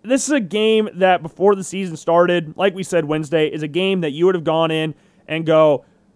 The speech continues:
"Yeah, this is a team that they can lose to." At this point of the season, when I was doing my preseason predictions, I had them four and two at this point. But I had them losing to Chiefs and the Titans, not the Steelers and Titans.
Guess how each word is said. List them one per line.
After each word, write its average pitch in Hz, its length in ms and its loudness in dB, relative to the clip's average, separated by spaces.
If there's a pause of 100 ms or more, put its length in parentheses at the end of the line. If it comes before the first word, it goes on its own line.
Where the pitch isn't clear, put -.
(160)
"Yeah, 214 380 6
this 202 280 2
is 208 160 4
a 202 60 -4
team 190 380 -4
that 160 140 -2
they 165 180 2
can 170 200 -6
lose 247 340 2
to." 117 260 -8
At 185 240 -4
this 254 200 0
point 233 540 0
of 170 80 -8
the 170 80 -6
season, 151 680 -2 (380)
when 196 140 2
I 240 80 6
was 226 140 4
doing 226 300 4
my 185 160 0
preseason 214 760 -4
predictions, 175 480 0
I 175 160 0
had 196 340 0
them 170 160 -2
four 180 240 0
and 170 100 -2
two 180 120 -2
at 170 80 -2
this 170 160 -6
point. 240 540 -2 (600)
But 190 160 2
I 185 120 2
had 196 320 0
them 190 100 -2
losing 175 300 -2
to 151 80 -4
Chiefs 208 500 -6
and 156 140 -6
the - 20 -6
Titans, 127 380 -6
not 160 180 -4
the 151 60 -10
Steelers 214 400 2
and 120 100 -12
Titans. 98 460 -10